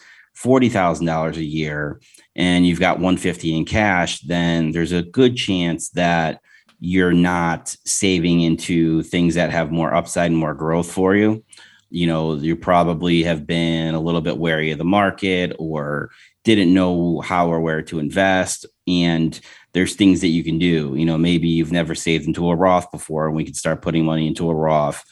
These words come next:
You know, maybe you never, you haven't adjusted your, your four oh one K contributions in, you know, eight years. And, and that's part of the reason that this money is saved up. So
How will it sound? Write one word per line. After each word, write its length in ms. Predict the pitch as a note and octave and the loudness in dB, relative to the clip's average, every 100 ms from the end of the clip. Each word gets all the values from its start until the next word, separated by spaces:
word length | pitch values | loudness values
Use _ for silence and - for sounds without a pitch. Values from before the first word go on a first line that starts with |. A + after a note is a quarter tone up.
| - - - | -20 -20 -6
You 80 | F2+ | 0
know, 120 | F2 | 4
maybe 300 | E2+ F2+ E2+ | 4 4 2
you 280 | E2+ E2 E2 | 2 2 2
never, 320 | E2+ E2+ E2 | 2 2 0
you 160 | F2+ F2 | -2 0
haven't 240 | F2 F2 | 0 -2
adjusted 520 | E2+ E2+ D#2+ - D#2+ | -2 -4 -4 -4 -4
your, 500 | D#2+ D#2+ D#2 D2+ D2+ - _ - | 0 0 0 -2 -4 -10 _ -10
your 100 | E2 | -6
four 260 | F#2 F2+ | 0 2
oh 40 | E2+ | 4
one 160 | E2 | 2
K 220 | D#2 F#2 E2+ | 0 -2 -2
contributions 840 | E2+ E2+ D#2 E2 E2 - E2 D#2+ | -2 -4 -2 2 2 2 2 2
in, 360 | E2 D#2+ D#2+ - | 2 2 0 2
you 100 | E2+ | 2
know, 160 | D#2+ | 0
eight 260 | - F2 E2 | 0 -2 0
years. 500 | F2 F2+ E2+ E2 D#2 | 0 2 2 0 0
And, 300 | D#2+ D#2 C#2+ - | -2 -2 -2 -2
and 140 | E2 | 0
that's 180 | D#2+ D#2+ | 0 -2
part 200 | - E2 | -2 0
of 20 | |
the 60 | D#2+ | 2
reason 260 | E2 D2 | 0 2
that 240 | D#2+ D2 - | 0 -2 -4
this 180 | D2+ | -4
money 260 | F2 E2 D2+ | 0 0 0
is 120 | D2 | -2
saved 340 | - D#2 D2 E2+ | -2 -2 0 2
up. 240 | G2+ - | 2 0
So 460 | - E2 D#2+ D#2 | -4 0 0 -2